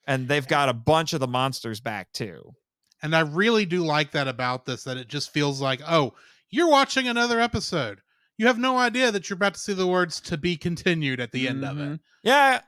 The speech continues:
Speaker 1: except I do remember when this was, when, when this originally aired, good grief, the hype that was going on for it. It
Speaker 2: Mm-hmm.
Speaker 1: was nuts.
Speaker 2: Well, I say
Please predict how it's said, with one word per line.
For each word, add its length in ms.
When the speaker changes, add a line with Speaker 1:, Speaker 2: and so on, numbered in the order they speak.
Speaker 1:
except 360
I 100
do 260
remember 420
when 340
this 240
was, 320
when, 320
when 200
this 180
originally 600
aired, 340
good 420
grief, 560
the 140
hype 600
that 280
was 140
going 320
on 340
for 300
it. 200
It 180
Speaker 2:
Mm-hmm. 120
Speaker 1:
was 300
nuts. 880
Speaker 2:
Well, 300
I 100
say 480